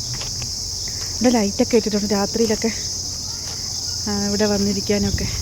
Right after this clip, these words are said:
ആയിട്ട്. ഇത് കൊല വയ്ക്കുന്നുണ്ടോ? അവിടെയൊക്കെ കൊല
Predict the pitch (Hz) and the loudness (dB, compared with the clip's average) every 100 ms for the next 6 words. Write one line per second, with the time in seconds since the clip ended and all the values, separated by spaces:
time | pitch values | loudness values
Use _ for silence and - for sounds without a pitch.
0 | - - 202 190 208 - - - - - | -2 -2 -2 -2 -2 -2 -2 -4 -4 -4
1 | - - 226 220 214 214 214 202 190 175 | -4 2 4 6 4 2 0 0 0 -2
2 | - - - - - - - - - 208 | -6 -6 -6 -6 -6 -6 -6 -6 0 2
3 | 208 240 214 | 2 2 2